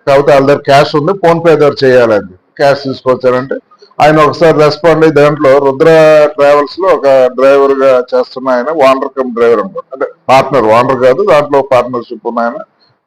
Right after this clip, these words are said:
కమ్ డ్రై-, డ్రైవర్, అతను రెస్పాండ్ అయ్యి ఆ నెంబర్ కి కాల్ చేస్తే అతను, ఆ, "ఓకే, ఇది ఇలాగ ఉంది, మీరు పోలీస్ స్టేషన్కి వస్తే క్యాష్ తీసుకోండి,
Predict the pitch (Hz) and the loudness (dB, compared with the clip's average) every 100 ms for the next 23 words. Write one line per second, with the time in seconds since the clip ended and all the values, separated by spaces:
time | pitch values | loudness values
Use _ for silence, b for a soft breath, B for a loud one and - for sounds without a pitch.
0 | 151 131 127 123 123 123 117 117 113 123 | -6 -4 -2 2 4 4 4 2 2 2
1 | 123 127 180 - - 139 156 151 143 135 | 4 2 -2 -6 -4 -2 0 2 0 0
2 | 160 151 151 196 175 147 147 165 156 156 | -2 0 2 4 2 2 0 0 0 -2
3 | 147 139 143 143 143 - 214 185 151 151 | 0 2 2 2 0 -2 0 2 0 -2
4 | 139 127 127 _ _ _ - 131 123 120 | -2 -4 -6 _ _ _ -10 -4 -2 0
5 | 120 117 120 127 - - - - 139 143 | 0 -2 -2 -6 -10 -16 -12 -2 -2 2
6 | 156 139 131 127 127 127 123 151 202 156 | 2 4 4 4 4 2 0 0 0 0
7 | 135 - 135 139 151 127 135 135 127 196 | 0 0 0 0 0 -2 0 -2 0 -2
8 | 175 147 - 143 - 135 135 | 2 0 0 -6 -2 -2 0